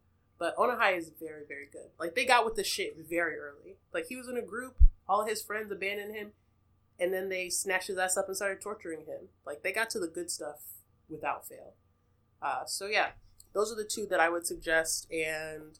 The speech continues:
Paprika is super fucking weird. Like, I wouldn't watch it on purpose, but I watched it because I was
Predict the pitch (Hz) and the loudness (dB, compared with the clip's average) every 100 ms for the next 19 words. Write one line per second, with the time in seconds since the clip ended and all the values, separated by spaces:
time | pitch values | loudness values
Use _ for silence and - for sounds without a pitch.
0 | _ - 233 254 233 156 175 - 185 143 | _ 0 0 0 0 0 0 0 -2 -6
1 | - 139 143 135 135 147 - - 160 151 | -10 -10 -10 -18 -18 -18 -16 -4 -2 -2
2 | 147 _ _ _ - 214 285 254 170 170 | -8 _ _ _ 2 4 4 2 6 6
3 | - 202 175 - 160 156 170 170 277 294 | 4 0 -2 -2 -8 -6 -6 -6 -10 -12
4 | - - 170 160 156 160 139 - 160 143 | -10 -2 0 2 2 2 -2 -16 -14 -12
5 | 139 | -12